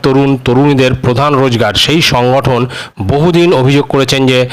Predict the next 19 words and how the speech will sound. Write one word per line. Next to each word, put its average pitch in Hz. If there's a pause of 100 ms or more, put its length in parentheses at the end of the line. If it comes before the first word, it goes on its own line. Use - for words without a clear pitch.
(160)
স্কুল -
শিক্ষকরা 151
প্রাইভেট 127
টিউশনি 131
পড়িয়ে 131
তাদের 123 (380)
ভাত 117
মারার 135
চেষ্টা 131
করছেন। 123 (360)
এই 156 (160)
তরুণ 147
তরুণীরা 143
এর 131
বিরুদ্ধে 127
অভিযোগ 139
জানিয়েছেন, 139 (260)
তাই 131
হাইকোর্টে 139